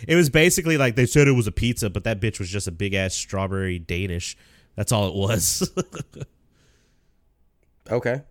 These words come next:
Speaker 1: I don't, I don't really, like, I kinda go, like, for just the meat lovers with pizzas.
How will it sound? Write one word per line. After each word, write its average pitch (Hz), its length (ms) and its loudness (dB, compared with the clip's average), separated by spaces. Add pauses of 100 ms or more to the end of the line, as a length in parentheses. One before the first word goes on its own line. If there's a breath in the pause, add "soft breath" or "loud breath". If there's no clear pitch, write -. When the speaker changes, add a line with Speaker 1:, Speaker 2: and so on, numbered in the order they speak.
(320)
Speaker 1:
I 135 140 4
don't, 170 220 4
I 147 100 4
don't 185 260 -2
really, 170 280 -2
like, 139 160 -2
I 127 80 -4
kinda 131 280 -4
go, 135 280 -2
like, 123 300 -2
for 113 300 -6
just 104 440 -8
the 104 80 -8
meat 95 260 -6
lovers 87 500 -4
with 90 140 -6
pizzas. 87 560 -8